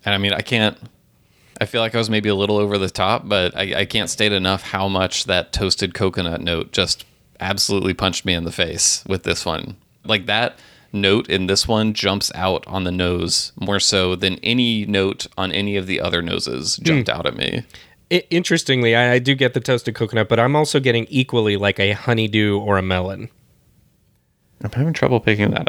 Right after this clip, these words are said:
Speaker 1: up. I think, um, I love coconut so much that my brain gets that and just, like, latches onto it. <laughs> So I'm looking for other stuff, but
Speaker 2: It, it comes and goes.
Speaker 1: I do
Speaker 2: It's
Speaker 1: get a
Speaker 2: so
Speaker 1: little of that
Speaker 2: interesting.
Speaker 1: pineapple that you mentioned.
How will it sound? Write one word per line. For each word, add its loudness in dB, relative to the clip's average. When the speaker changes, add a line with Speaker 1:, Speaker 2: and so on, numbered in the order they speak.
Speaker 1:
up. -10
I 2
think, 2
um, 2
I 4
love 2
coconut 0
so 0
much 0
that 0
my 0
brain -2
gets -2
that 2
and -2
just, 0
like, -4
latches 0
onto -2
it. 0
<laughs> 0
So -2
I'm 2
looking 2
for 2
other 2
stuff, -4
but 2
Speaker 2:
It, -4
it -2
comes 0
and 4
goes. 2
Speaker 1:
I 0
do 0
Speaker 2:
It's 0
Speaker 1:
get 0
a 2
Speaker 2:
so 2
Speaker 1:
little 2
of 0
that 2
Speaker 2:
interesting. -4
Speaker 1:
pineapple 0
that 0
you -4
mentioned. -4